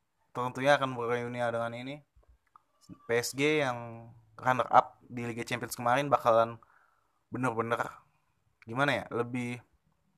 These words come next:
mungkin Barcelona bakalan sulit untuk melawan P S G. P S G juga begitu sulit, tapi dengan kondisi yang Barcelona yang sekarang mungkin P S G lebih diunggulkan. Tapi kita harus lebih, kan ini kan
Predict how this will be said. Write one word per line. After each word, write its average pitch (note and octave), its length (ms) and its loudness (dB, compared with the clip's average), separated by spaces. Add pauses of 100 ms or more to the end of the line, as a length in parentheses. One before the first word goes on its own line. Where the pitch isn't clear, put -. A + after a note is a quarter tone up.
(1080)
mungkin F3+ 200 -2
Barcelona E3 400 6
bakalan C3+ 440 4 (320)
sulit D#3+ 480 4
untuk C3 240 -8
melawan A#2 480 -2 (280)
P - 80 -6
S A#2 120 -2
G. D3 240 0
P - 240 -16
S C3+ 160 0
G D#3+ 80 2
juga C3+ 200 0
begitu A#2 200 -8
sulit, B2 240 -4
tapi D3 400 2 (240)
dengan B2+ 320 0
kondisi B2+ 360 -4
yang B2 120 -4 (160)
Barcelona A#2+ 560 -2
yang - 40 -10
sekarang C#3+ 360 6
mungkin E3 360 -8
P - 120 -20
S - 120 -6
G D3 200 0
lebih B2 280 -6
diunggulkan. A#2 600 -4 (960)
Tapi C#3+ 240 0
kita E3 280 -2 (200)
harus B2+ 400 -6
lebih, B2 320 -10
kan D#3+ 240 0
ini D3+ 160 -6
kan E3 240 -8